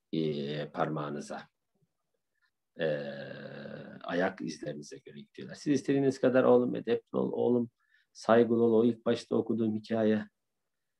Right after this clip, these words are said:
ne kadar bizden, ne kadar mutluluk verici ama ne kadar uzağız. Stor perde, perde olan evde, zebra perde olan evde. Bu olmuyor. Ondan sonra,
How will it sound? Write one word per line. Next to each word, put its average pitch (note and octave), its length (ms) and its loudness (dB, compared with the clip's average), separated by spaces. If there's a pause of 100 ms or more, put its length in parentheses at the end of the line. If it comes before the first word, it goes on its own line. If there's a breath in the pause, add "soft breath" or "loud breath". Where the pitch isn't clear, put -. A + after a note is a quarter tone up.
(180)
ne B2+ 100 6
kadar B2 320 8
bizden, F#2 500 2 (320)
ne B2 160 6
kadar B2+ 220 6
mutluluk G2+ 600 0
verici E2+ 520 -2 (440)
ama G#2+ 200 2
ne A#2 140 6
kadar E2 240 4
uzağız. - 640 -12 (1500)
Stor A#2+ 320 6
perde, A2 340 6 (280)
perde G#2+ 280 6
olan F#2+ 240 6
evde, E2 320 -2
zebra G#2 400 4
perde G2 320 4
olan F#2 260 2
evde. - 400 -8 (1800)
Bu D3+ 360 6
olmuyor. G2 400 6 (3000)
Ondan D2+ 400 -6
sonra, D#2 520 -6